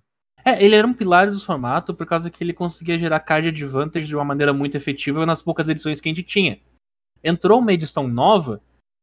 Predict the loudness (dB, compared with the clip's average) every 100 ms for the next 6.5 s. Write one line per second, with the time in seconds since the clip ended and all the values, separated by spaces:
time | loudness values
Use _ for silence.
0 | _ _ 2 2 4 0 0 -4 -2 -2
1 | -2 0 0 2 0 0 -2 0 -4 -4
2 | -4 -2 -4 -2 -4 -4 -8 -8 -12 -8
3 | -6 -6 -6 -2 -2 -2 -6 -2 -2 0
4 | -2 -2 -10 -2 0 0 -2 -2 -4 -6
5 | -6 -8 -6 -2 -2 -4 -8 -4 -4 -4
6 | -2 2 0 -2 -20